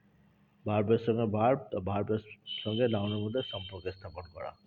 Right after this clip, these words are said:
চড়ছে, কোথায় চড়ছে? না, মাঠে, মানে মাঠের উপরে।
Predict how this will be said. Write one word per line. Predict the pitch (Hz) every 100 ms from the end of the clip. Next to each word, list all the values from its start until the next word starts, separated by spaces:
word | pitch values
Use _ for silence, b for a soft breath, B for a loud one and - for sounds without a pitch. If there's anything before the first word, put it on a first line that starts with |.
| _ _ b b _ 117
চড়ছে, | 117 - 107
কোথায় | 117 107 131
চড়ছে? | 135 131 - 165 156
না, | 110
মাঠে, | 98 92 92 101
মানে | 80 101
মাঠের | 104 95 - 92
উপরে। | 80 - 87